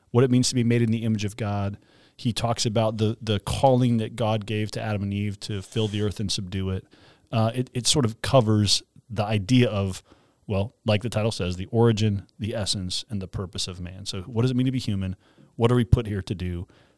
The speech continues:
How has God designed us and intended us? I think the most interesting thing, we were just joking before we turned on the microphones, that he uses the word protoplasm and platypus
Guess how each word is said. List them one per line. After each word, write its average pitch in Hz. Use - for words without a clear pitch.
How 104
has 101
God 95
designed 101
us 95
and 90
intended 92
us? -
I 117
think 208
the 156
most 131
interesting 117
thing, 110
we 123
were 139
just 113
joking 110
before 104
we 101
turned 101
on 101
the 110
microphones, 104
that 107
he -
uses 110
the 107
word 104
protoplasm 123
and 117
platypus 101